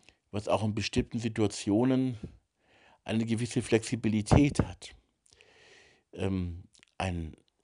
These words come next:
Geist, der dann weht und wehen will und eben nicht nur Buchstaben,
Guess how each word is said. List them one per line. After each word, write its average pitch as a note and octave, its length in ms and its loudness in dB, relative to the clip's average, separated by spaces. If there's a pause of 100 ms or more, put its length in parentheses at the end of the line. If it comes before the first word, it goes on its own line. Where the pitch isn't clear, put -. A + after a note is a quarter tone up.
(160)
Geist, B2+ 440 4
der F2+ 100 4
dann D#2+ 280 -6
weht F2+ 420 -4 (1040)
und F2+ 200 -6
wehen F2 380 0
will G#2 360 -2 (400)
und A2 180 -6
eben G2 240 0
nicht G#2 480 -2 (200)
nur D3 580 2 (420)
Buchstaben, A#2 880 0